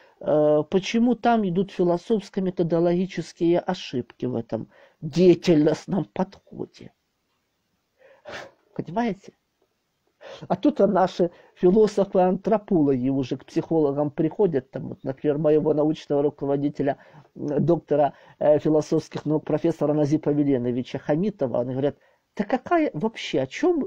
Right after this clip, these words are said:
идет речь, ребята?" Есть метаантропология.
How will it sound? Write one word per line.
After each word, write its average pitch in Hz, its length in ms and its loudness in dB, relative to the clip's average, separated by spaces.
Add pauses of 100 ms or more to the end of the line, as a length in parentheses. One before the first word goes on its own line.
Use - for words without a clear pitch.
идет 165 560 -4
речь, 160 460 -2 (140)
ребята?" 131 760 -8 (1700)
Есть 254 540 0
метаантропология. 262 1700 0